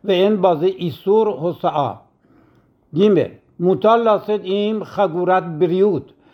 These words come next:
اخدومه. اف به مکم شئن بو ایروو.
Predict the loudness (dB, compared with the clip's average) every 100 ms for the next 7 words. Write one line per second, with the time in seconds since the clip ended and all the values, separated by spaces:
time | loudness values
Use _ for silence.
0 | _ -4 -4 2 2 4 2 0 -4 -10
1 | _ _ _ _ 2 4 2 -2 -8 -2
2 | -2 -2 -2 -4 -6 -8 -8 -4 -2 0
3 | 0 4 4 4 0 -2 -2 0 -2 -6